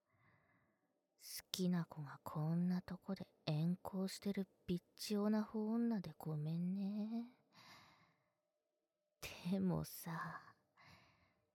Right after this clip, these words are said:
君のチンポはそういうのも好きみたいだよね。好きなことをお金でエッチしたり、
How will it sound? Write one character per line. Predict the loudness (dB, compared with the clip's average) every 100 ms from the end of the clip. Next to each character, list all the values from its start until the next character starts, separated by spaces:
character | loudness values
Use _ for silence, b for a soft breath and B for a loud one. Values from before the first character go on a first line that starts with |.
| _ -12
君 | 2 4 6 6
の | 6 4
チ | 0 0 0
ン |
ポ | 0 0
は | -2 -2
そ | -4 0 2
う | 2
い | 2
う | 2
の | 2
も | 0
好 | -2 -8 -4
き | 2 2
み | 2
た | 0 -2
い | -2
だ | -4
よ | -4
ね。 | -4 -4 -6 -6 -4 -6 -8 -20 _ _ B B B B B B B B B B B _
好 | -6 -4
き | 2 2
な | 4 0
こ | -6
と | -8 -6
を | -6
お |
金 | -2 2 4 4
で | 2
エ | 0 -2
ッ | _
チ | -10 -10
し | -8
た | -8 -6
り、 | -8